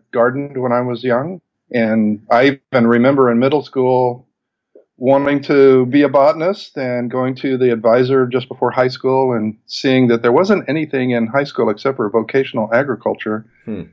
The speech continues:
Speaker 1: and suggesting maybe that's what I should take a, a class in. And the advisor said, "Oh, oh no."
Speaker 2: <laughs> Don't do it.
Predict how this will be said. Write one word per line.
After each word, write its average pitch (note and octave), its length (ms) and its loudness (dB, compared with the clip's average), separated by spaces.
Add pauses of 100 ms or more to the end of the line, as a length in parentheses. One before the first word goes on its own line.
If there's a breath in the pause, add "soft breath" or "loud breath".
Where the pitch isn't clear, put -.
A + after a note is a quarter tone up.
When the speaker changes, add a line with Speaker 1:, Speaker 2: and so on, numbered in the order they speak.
(100)
Speaker 1:
and B2+ 160 0
suggesting B2 960 -2
maybe F#3+ 260 0
that's E3+ 240 0
what A#2 120 0
I G#2+ 120 2
should G#2 280 -8
take G2+ 220 -6
a, G#2+ 40 -8 (220)
a A2 80 -8
class E3 440 -2
in. G#2+ 120 -2
And G#2 180 -2
the G#2 360 -2
advisor G#2 440 2
said, F#2+ 280 -2
"Oh, G2+ 200 2 (100)
oh G#2 140 4
no." F#2 400 -2 (160)
Speaker 2:
<laughs> - 880 2 (500 soft breath)
Don't C#3 180 -2
do C3 160 4
it. G#2+ 140 -4